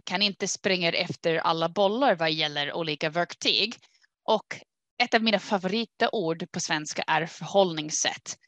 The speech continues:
Jag tycker det är så fantastiskt. Och jag tänker att det som jag hoppas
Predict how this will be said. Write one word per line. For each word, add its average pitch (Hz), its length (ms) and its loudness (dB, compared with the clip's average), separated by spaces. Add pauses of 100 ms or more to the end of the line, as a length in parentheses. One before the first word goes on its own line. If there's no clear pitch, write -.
(380)
Jag - 180 -2
tycker 208 180 0
det 196 100 2
är 190 40 0
så 247 160 0
fantastiskt. 180 640 -2
Och 196 40 -2
jag 196 80 0
tänker 208 260 2
att 190 180 0 (360)
det 277 240 4
som 240 200 4
jag 214 100 6
hoppas - 640 2